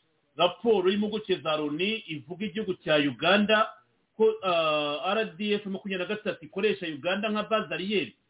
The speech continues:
Patrick Muyaya yavuze ko hari ibintu bimwe igihugu cye kidashobora guhita kigira icyo kibivugaho cyangwa kidakontorora, bivuze yuko batarwara intambara, batafungura front en même temps ku bihugu byose icyarimwe. nawe arabizi ati, "Biri muri raporo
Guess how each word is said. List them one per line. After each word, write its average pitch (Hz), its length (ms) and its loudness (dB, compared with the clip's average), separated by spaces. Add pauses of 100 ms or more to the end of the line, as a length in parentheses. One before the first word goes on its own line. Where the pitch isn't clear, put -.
(380)
Patrick - 240 -8
Muyaya 220 260 2
yavuze 196 300 0
ko 214 100 -2
hari 196 160 4
ibintu 156 300 -2
bimwe 185 420 -2 (340)
igihugu 208 380 2
cye 214 140 2
kidashobora 175 340 2
guhita 185 280 0
kigira 160 300 -4
icyo 180 120 2
kibivugaho 170 640 0
cyangwa 170 400 0
kidakontorora, 165 800 -2 (420)
bivuze 214 380 4
yuko 269 120 -4
batarwara 208 460 2
intambara, 175 560 0 (360)
batafungura 214 680 2
front 190 240 2
en 185 80 2
même 202 280 2
temps - 200 -2
ku 156 60 -12
bihugu 185 340 -2
byose 170 240 -2
icyarimwe. 113 340 -4 (460)
nawe 208 280 4
arabizi 226 500 -2
ati, 170 200 -10
"Biri 175 160 -6
muri 214 180 -4
raporo 165 640 -4